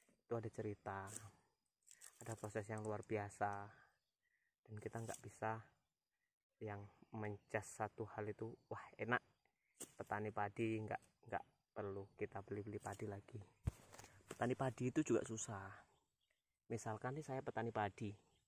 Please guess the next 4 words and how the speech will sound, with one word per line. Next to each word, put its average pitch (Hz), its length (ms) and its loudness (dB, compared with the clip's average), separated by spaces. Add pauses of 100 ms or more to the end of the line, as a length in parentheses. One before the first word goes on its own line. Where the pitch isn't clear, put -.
(1200)
saya 151 320 6 (880)
sukanya 131 560 0
dengan 120 400 0 (1400)
beras 123 320 4